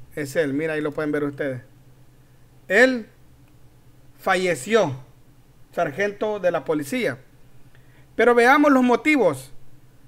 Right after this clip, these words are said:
Él participaba en una prueba física cuando se desplomó, informó la policía. Rigoberto Rodríguez Chávez, de cuarenta y ocho años,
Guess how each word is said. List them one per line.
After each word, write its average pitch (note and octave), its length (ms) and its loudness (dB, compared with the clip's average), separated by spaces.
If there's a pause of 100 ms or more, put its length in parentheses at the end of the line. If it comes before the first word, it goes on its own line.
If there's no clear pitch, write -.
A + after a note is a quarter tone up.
(240)
Él C4 180 4
participaba B3+ 800 2
en A#3+ 120 2
una B3 220 0
prueba A3+ 320 2
física A#3 760 2 (1300)
cuando A#3 360 4
se A3+ 160 0
desplomó, A3 720 2 (1500)
informó G#3+ 440 2
la G3+ 120 2
policía. F#3+ 720 -2 (840)
Rigoberto B3+ 560 6
Rodríguez C4 460 4
Chávez, B3+ 300 4
de A#3+ 100 4
cuarenta A3 380 4
y A3 80 4
ocho A3+ 260 4
años, A#3 380 4